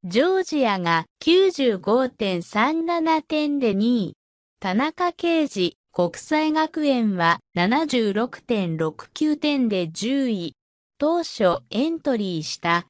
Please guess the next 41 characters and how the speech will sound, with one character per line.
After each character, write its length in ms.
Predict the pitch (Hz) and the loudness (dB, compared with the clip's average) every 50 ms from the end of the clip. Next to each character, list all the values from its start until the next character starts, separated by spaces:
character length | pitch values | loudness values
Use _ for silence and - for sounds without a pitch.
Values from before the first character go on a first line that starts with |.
| _ _ | _ _
羽 220 | _ - 196 185 180 | _ -2 0 0 2
生 380 | 202 240 294 320 339 330 320 | 2 2 2 2 0 0 -2
結 380 | 294 294 294 285 - 285 277 269 | 0 0 -2 0 0 2 2 2
弦 220 | 262 254 254 226 - _ | 4 2 0 0 -4 _
ア 160 | - - 277 311 | -2 0 2 2
ナ 200 | 302 285 262 233 | 2 0 0 0
は 240 | 190 175 170 170 - _ | 0 0 0 -2 -2 _
右 360 | - 185 180 190 226 285 320 330 | -4 -4 -2 -2 0 0 0 0
足 280 | 320 330 330 - - | 0 0 -2 -4 -10
首 300 | - - 226 - - 294 | -6 -4 -2 -2 -2 -2
故 180 | - - 302 285 | -2 -2 -2 -2
障 360 | - - 262 254 247 240 - | -2 -2 0 0 0 0 -2
か 140 | - 226 208 | -2 -2 -2
ら 160 | 208 208 196 | 0 0 -2
の 160 | 190 175 165 | -2 -2 -4
回 360 | 160 - - 190 214 262 277 | -6 -8 -4 -4 -2 -2 -2
復 320 | 269 - 294 - - 294 277 | -4 -8 -14 -6 -4 -2 0
が 160 | 269 262 254 | 0 0 2
長 300 | 240 240 233 233 240 240 | 2 0 2 2 0 0
引 180 | 240 262 240 - | 0 0 -4 -6
き、 300 | - 202 185 170 - _ _ _ - | -6 -4 -4 -4 -4 _ _ _ -4
第 420 | 190 214 269 330 359 339 285 233 | -2 0 0 0 0 0 0 0
四 300 | 202 190 208 262 302 311 | 2 2 2 0 -2 -4
戦 360 | - - 330 320 311 302 302 | -4 -2 -2 0 0 0 0
の 200 | 294 294 285 - _ - | 0 0 0 0 _ -4
エ 160 | - 175 175 | -4 -2 0
ヌ 100 | 185 226 | 0 2
エ 200 | 277 320 349 349 | 0 0 0 -2
イ 60 | 339 | -4
チ 160 | - - - - | -6 -10 -12 -6
ケ 260 | - 359 349 349 339 | -2 0 2 2 0
ー 20 | |
杯 340 | 311 - - 262 247 247 240 | 0 -2 -6 -4 -2 0 0
に 180 | 240 240 240 226 | 2 0 0 0
続 300 | - 220 202 196 226 226 | -2 -4 -4 0 0 -2
い 100 | 233 220 | -2 -2
て 240 | - 180 170 170 | -2 -2 -2 -2
欠 460 | - _ - 165 160 160 - - 214 208 | -2 _ -10 -10 -10 -8 -6 -6 -4 -2
場 260 | 202 202 196 190 190 | 0 0 0 0 -2
し 200 | 185 - - - | -4 -6 -8 -2
た。 260 | - 175 170 175 - | 0 0 0 0 -2